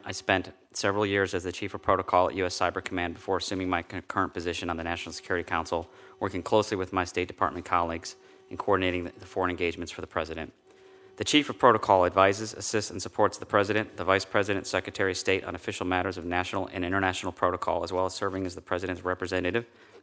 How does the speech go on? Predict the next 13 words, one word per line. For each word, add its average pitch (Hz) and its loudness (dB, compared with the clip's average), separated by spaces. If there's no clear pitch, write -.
to - -16
visiting 98 -2
foreign 98 0
leaders 95 -2
and 85 -6
bilateral 90 2
chiefs - -8
of 90 -10
mission 92 -4
in 85 -4
the 90 -2
United 85 -6
States. - -6